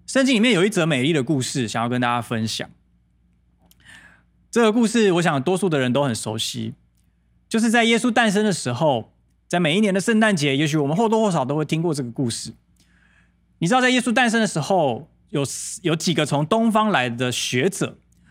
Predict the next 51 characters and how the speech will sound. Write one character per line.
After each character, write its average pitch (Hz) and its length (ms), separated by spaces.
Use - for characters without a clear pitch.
他 226 140
们 208 120
来 160 140
找 135 300
寻 120 420
耶 170 180
稣 165 220
诞 160 260
生 143 220
的 131 100
足 117 240
迹。 127 340
他 269 80
们 302 100
为 320 100
什 185 140
么 190 60
会 254 120
来 135 220
呢？ 160 220
有 170 120
谁 190 220
通-， 233 180
为 254 140
他 220 100
们， 220 100
对 269 140
他 226 80
们 214 100
通 233 220
风 214 180
报 190 220
信 156 240
呢？ 123 160
其 - 120
实 226 60
根 247 160
据 240 120
圣 254 200
经 226 140
的 196 80
记 185 180
载， 123 220
我 120 140
们 135 160
很 127 80
清 208 180
楚 170 120
地 123 60
看 147 220
到 131 320